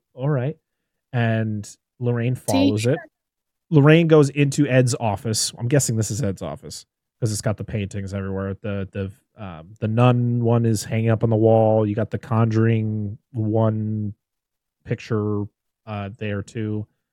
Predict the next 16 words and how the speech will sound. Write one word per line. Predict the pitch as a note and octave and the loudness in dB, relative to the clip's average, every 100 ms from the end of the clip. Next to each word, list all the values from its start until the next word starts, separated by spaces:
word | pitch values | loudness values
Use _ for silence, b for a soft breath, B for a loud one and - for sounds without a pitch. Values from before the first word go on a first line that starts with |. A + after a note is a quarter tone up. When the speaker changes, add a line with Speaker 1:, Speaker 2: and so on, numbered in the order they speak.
| _ _ _ | _ _ _
Speaker 1:
And | - G#2+ G#2+ G#2 | -14 -12 -12 -14
she | G#2 A2+ | -16 -4
goes | A#2+ A#2+ | -2 4
in | E3 D#3+ | 4 4
there | B2+ | 0
and | A#2+ | 0
she | - | -4
sees | A#2+ - F3+ C#3+ | -6 0 2 4
the | C3 | 4
painting | - E3 D#3+ C3 A2+ | 4 2 2 0 0
and | A2 | -2
she, | A#2+ | -4
you | A2+ B2+ | 0 2
know, | A#2+ | 0
studies | G#2 - C3 A#2+ A#2+ | 0 4 4 4 4
it. | B2 | 4